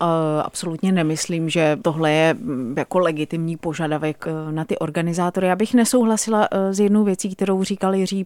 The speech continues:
Pehe před chviličkou, že to hnutí má jasné cíle. Ano, je tam ten cí-, jo, eh, cíl odstoupení Babiše nějak, ale vlastně jako z-, by z hlediska nějakých po-, to je spíš ten, jakoby mor-, morální po-,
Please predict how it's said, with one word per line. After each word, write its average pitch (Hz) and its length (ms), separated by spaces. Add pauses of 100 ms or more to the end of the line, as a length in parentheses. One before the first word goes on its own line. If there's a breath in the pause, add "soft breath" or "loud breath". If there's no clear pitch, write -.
Pehe 196 240
před - 220
chviličkou, 190 480 (420 loud breath)
že 220 160
to 247 100
hnutí 226 380
má 220 220
jasné 202 480
cíle. 185 400
Ano, 175 260
je 147 140
tam 175 220
ten 175 260
cí-, - 300
jo, 160 240 (480 loud breath)
eh, 113 200
cíl 156 560 (240)
odstoupení 196 680
Babiše 147 480
nějak, 190 340
ale 220 220
vlastně 233 920 (180)
jako 247 200
z-, 269 160
by 277 200
z 254 100
hlediska 247 540
nějakých 220 380 (180)
po-, - 80 (120)
to 247 80
je 247 100
spíš - 260
ten, 247 480
jakoby 254 400
mor-, 220 340
morální 214 640
po-, - 280